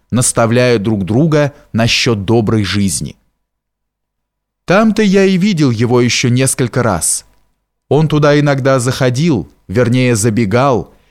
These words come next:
ибо он ходил удивительно легко и быстро, и, не снимая полушубка, сидел час или два, со всех сторон окружённый братьей, делавшей ему порою такие вопросы.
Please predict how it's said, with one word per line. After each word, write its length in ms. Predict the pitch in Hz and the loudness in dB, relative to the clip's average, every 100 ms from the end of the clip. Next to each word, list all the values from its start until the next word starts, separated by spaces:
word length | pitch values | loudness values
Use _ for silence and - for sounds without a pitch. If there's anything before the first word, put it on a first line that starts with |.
| _ | _
ибо 200 | 165 160 | -2 2
он 160 | 175 165 | 2 2
ходил 360 | 170 156 185 | 0 0 2
удивительно 560 | 175 151 175 165 151 147 | 0 0 -2 0 0 2
легко 420 | 147 131 - 180 | 0 -2 0 0
и 100 | 175 | 0
быстро, 580 | 147 151 107 - - - _ _ _ _ - | 0 0 -2 -4 -6 -8 _ _ _ _ -2
и, 100 | 120 | 0
не 100 | 135 | 0
снимая 460 | - 135 131 131 | 0 0 2 0
полушубка, 840 | 120 127 120 - 175 185 - 98 82 - _ | 0 0 0 0 0 -2 0 -4 -4 -10 _
сидел 480 | - 147 123 127 120 | -6 -2 2 2 0
час 560 | - - 123 131 - - | -2 -2 0 -2 -4 -2
или 220 | 127 110 | 0 0
два, 460 | 87 95 120 135 - _ _ _ | -2 -2 0 -2 -6 _ _ _
со 220 | - 147 | -4 -2
всех 240 | - 202 190 | 0 0 0
сторон 400 | - 156 175 165 | 0 0 0 0
окружённый 600 | 147 147 139 151 147 139 | -2 0 0 2 2 0
братьей, 680 | 131 160 185 - 101 73 - _ _ 107 | 0 0 0 -2 -2 -2 -8 _ _ -4
делавшей 560 | 139 202 190 - 185 | 0 2 0 0 0
ему 180 | 160 147 | 0 0
порою 400 | 127 123 127 135 | 0 0 2 0
такие 340 | 117 - 127 | -2 -2 -2
вопросы. 640 | 117 117 - 98 85 - | 0 -2 -2 -2 -2 -6